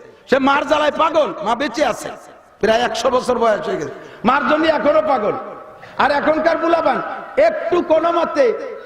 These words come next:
মোবাইল হাতে নাগালে পালিয়ে হয়, পিছিয়ে তার মা, কারণ ওর মার দুধ খাইনি তো, খাইছে তো বিদেশি মার দুধ, ফিডার খাইছে, কইটো খাইছে, ওই ফ্রান্সের মার দুধ খাইছে,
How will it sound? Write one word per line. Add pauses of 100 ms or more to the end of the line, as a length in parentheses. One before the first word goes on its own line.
(160)
মোবাইল
হাতে
নাগালে
পালিয়ে
হয়,
পিছিয়ে
তার
মা, (420)
কারণ
ওর
মার
দুধ
খাইনি
তো,
খাইছে
তো
বিদেশি
মার
দুধ, (840)
ফিডার
খাইছে, (320)
কইটো
খাইছে, (220)
ওই
ফ্রান্সের
মার
দুধ (120)
খাইছে,